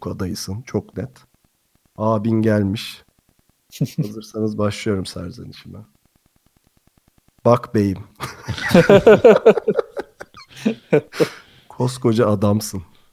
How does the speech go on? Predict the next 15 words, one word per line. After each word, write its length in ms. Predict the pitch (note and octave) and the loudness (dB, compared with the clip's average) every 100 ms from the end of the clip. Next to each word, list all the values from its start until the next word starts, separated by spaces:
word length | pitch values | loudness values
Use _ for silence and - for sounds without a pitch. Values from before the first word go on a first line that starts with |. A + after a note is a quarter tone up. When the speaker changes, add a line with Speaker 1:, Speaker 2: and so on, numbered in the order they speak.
| _ _ _ _ | _ _ _ _
Speaker 1:
Hayvan 580 | - A2+ A2 G#2+ A#2+ A#2 | -6 -2 2 4 4 4
gibi 260 | G2+ G#2 F#2+ | 0 -2 0
boyun 360 | G2+ G2 G2 | 0 0 0
var. 320 | F#2 F#2 - _ _ _ _ _ _ _ _ _ _ | -4 -8 -12 _ _ _ _ _ _ _ _ _ _
Her 220 | - B2 | 0 2
şeyin 460 | B2+ B2+ A2 G#2+ F#2+ | 2 0 0 0 -2
var. 360 | F#2+ - - _ _ _ _ _ _ _ _ _ _ - | -6 -10 -18 _ _ _ _ _ _ _ _ _ _ -6
Yakışır 460 | A2+ C3+ B2+ D#3+ | -4 -4 -2 -2
mı 200 | D#3+ A2+ | -2 0
bunca 260 | G#2+ G#2 G#2 | 0 0 0
günahsızın 680 | G2+ G2+ G2+ - G2 G2 G2+ | 0 0 0 -2 -4 -4 -2
hakkına 500 | - G2+ - G2+ G2 | -4 -4 -4 -2 0
girmek? 600 | G2 F#2 G2 - - _ | -2 -4 -6 -6 -14 _
Speaker 2:
<laughs> 1600 | D3 - E3+ - - - - - _ _ _ _ _ _ _ - | -12 -8 -8 0 0 0 -6 -16 _ _ _ _ _ _ _ 0
Ayıp, 200 | A2 | 2